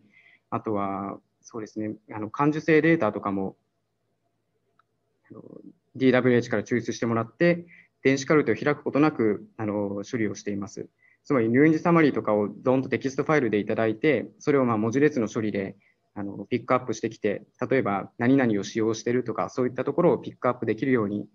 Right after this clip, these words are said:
あの、頑張って工夫しています。まあ、ただ、あの、これはあくまで、あの、人間のサポートっていう意味で使ってるので、まあ、完全に人間を、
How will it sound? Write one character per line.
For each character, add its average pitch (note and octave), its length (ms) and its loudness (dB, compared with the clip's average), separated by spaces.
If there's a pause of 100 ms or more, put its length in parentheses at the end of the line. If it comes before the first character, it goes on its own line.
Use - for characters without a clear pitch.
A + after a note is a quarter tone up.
(420)
あ G2 100 -12
の、 F#2+ 300 -12 (140)
頑 A#2 160 0
張 A2 80 0
っ - 20 -6
て G#2+ 100 -4
工 - 80 -18 (140)
夫 F#2+ 40 -6
し - 80 -16
て G2+ 80 -8
い G2+ 40 -6
ま G2 120 -8
す。 - 180 -20 (320)
ま A2 100 -4
あ、 G2+ 60 -4
た - 180 -2
だ、 C3+ 380 0 (140)
あ A2 120 -2
の、 G#2 220 -2
こ G#2 120 -2
れ E3+ 80 4
は E3+ 100 4
あ F3+ 60 2
く F3+ 120 2
ま B2+ 100 6
で、 G2+ 300 2 (320)
あ G2+ 80 -20
の、 A2 60 -16 (140)
人 D3 240 2
間 F3 140 2
の D3+ 60 0
サ D3+ 160 -6
ポ G3 180 0
ー - 20 -14
ト A2 140 -4
っ G#2+ 60 -18
て A2+ 100 -4
い G#2+ 60 0
う - 20 -2
意 G#2+ 40 -2
味 G#2 60 -2
で G2+ 100 -4
使 G#2 160 -10
っ G#2 100 -6
て - 100 -8
る G#2+ 100 -6
の G2 100 -8
で、 G2+ 300 -4 (140)
ま C3 140 -6
あ、 - 40 -8
完 D#3+ 240 0
全 F3 140 -2
に E3 80 0
人 D#3 240 0
間 E3 340 0
を、 B2+ 180 -4